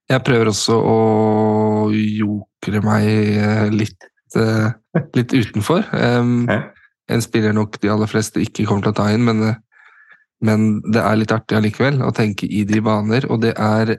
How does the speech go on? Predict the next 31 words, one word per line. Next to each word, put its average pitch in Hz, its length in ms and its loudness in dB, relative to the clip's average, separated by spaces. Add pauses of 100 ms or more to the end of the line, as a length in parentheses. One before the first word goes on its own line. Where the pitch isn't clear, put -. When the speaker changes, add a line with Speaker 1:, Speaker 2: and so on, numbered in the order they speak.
(140)
Speaker 1:
en 110 260 0
Glimt, 104 500 0 (220)
eh, 110 160 0
forsvarsspiller 117 680 -2 (720)
Speaker 2:
Hæ? 104 220 0
Speaker 1:
som 113 160 2
har 113 100 2
valgt 107 360 0
av 104 120 0
null 104 280 2
komma 123 320 -4
to 101 220 -4
prosent. - 720 -6 (800)
Og 104 100 0
det 104 140 0
er 107 180 2
Speaker 2:
Åh. 143 220 2
Speaker 1:
Ad-, 107 160 -2 (180)
Adam 123 240 2
Sørensen, 135 640 0 (100)
som - 200 -2
har 107 180 2
Speaker 2:
Ja. 113 460 2
Speaker 1:
to 131 340 4
målgivende 110 480 0
pasninger 110 420 -2
i - 20 0
de 113 120 0
to 113 200 -4
siste - 360 -4
rundene. 113 520 -2